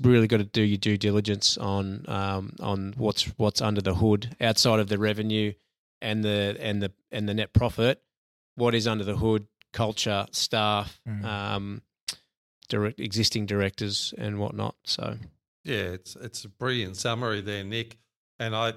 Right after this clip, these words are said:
Speaker 3: like talking to a lot of business brokers that sell businesses. Uh, it's, it's always interesting. We've talked about the numbers around the high attrition rate of new businesses. So what's the,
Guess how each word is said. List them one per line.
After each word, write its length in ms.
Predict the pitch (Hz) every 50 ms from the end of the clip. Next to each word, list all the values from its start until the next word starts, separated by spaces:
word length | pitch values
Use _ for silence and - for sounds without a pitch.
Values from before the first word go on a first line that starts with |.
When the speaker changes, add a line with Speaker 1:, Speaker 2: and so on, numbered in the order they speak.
| - -
Speaker 3:
like 180 | - 110 110 -
talking 260 | - - 151 139 123 117
to 100 | 123 113
a 20 |
lot 200 | 104 107 107 101
of 100 | 95 92
business 340 | 98 107 107 107 123 120 -
brokers 520 | - - 113 104 104 95 - 104 98 -
that 120 | - 104 95
sell 380 | - - - 104 107 117 123
businesses. 800 | 117 110 113 104 101 98 104 104 98 - - 110 104 101 101 - - - - _ _ _ _ -
Uh, 480 | - 107 101 101 101 101 101 101 98 101 -
it's, 340 | - 127 113 - - - - -
it's 180 | 135 117 - 143
always 200 | 139 127 120 104
interesting. 440 | 117 120 - 131 - - 123 107
We've 120 | 110 117 110
talked 280 | - 139 123 120 -
about 240 | 117 104 107 104 98
the 80 | - 104
numbers 440 | 104 107 107 110 113 110 110 95 98
around 420 | 101 98 104 104 104 101 98 98 - - - _
the 80 | - 117
high 240 | - 123 113 110
attrition 480 | 98 98 - - 131 123 - - 131 123
rate 240 | 117 110 104 101 98
of 140 | 98 92 - -
new 140 | 113 110 104
businesses. 760 | 98 107 104 104 101 101 104 98 - 107 98 98 98 - - _ _ _ _ _ _
So 300 | - - - 120 110 113
what's 440 | 110 107 120 131 135 - - - -
the, 420 | - 135 127 117 110 110 104 101